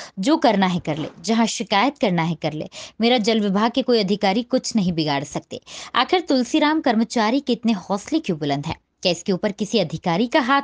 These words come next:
है या फिर किसी नेता का हाथ है? अब देखना यह है कि ऐसे कर्मचारी के ऊपर आला अधिकारी क्या कार्यवाही करते हैं। लेकिन हम आपको बताना चाहेंगे, अगली खबर में इस तुलसीराम का पूरा खुलासा करेंगे।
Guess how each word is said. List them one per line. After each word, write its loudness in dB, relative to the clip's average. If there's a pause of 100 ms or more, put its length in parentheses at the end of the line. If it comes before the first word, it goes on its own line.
है -4 (360)
या 4
फिर 0
किसी 0
नेता 4
का 0
हाथ -4
है? -14 (360)
अब 4
देखना 2
यह 4
है 4
कि 0
ऐसे 2
कर्मचारी 2
के 0
ऊपर 2
आला 4
अधिकारी 0
क्या -2
कार्यवाही -2
करते -6
हैं। -6 (340)
लेकिन 2
हम 4
आपको 2
बताना 4
चाहेंगे, 2
अगली 2
खबर 2
में 2
इस -4
तुलसीराम 2
का 0 (440)
पूरा 4 (120)
खुलासा 2
करेंगे। -6